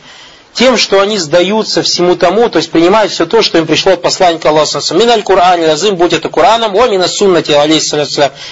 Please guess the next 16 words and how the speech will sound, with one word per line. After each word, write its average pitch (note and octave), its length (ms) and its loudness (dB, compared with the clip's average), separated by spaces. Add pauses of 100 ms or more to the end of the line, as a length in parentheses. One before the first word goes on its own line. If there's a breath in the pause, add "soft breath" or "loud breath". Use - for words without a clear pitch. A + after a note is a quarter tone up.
(120)
или A#3+ 180 4
же E3+ 140 0
сунной G3 300 0
пророка, D#3+ 260 -2
саллаллаху C#3 260 -4
алейхи B2+ 100 -12
ва - 60 -20
саллям. - 300 -18
«Фа F#3 120 0
суннату C4+ 420 -2
наби, A3 280 0
саллаллаху F3+ 340 0
алейхи F3+ 120 2
ва - 60 4
саллям», C3+ 60 0
вахью. - 240 -14